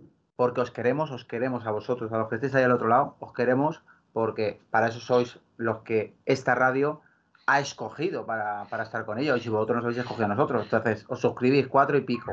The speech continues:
cuatro, cuatro y pico, que ya está. Y nada, pues bueno, pues contento. La verdad que un aluvión de masas, alguna crítica que he recibido también,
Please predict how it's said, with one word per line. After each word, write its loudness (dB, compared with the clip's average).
cuatro, 2
cuatro 0
y -6
pico, -8
que -6
ya 4
está. 0
Y -6
nada, 4
pues -4
bueno, -8
pues -14
contento. 0
La 2
verdad 6
que 0
un 0
aluvión 0
de -2
masas, 2
alguna -2
crítica -4
que -4
he 0
recibido 0
también, 0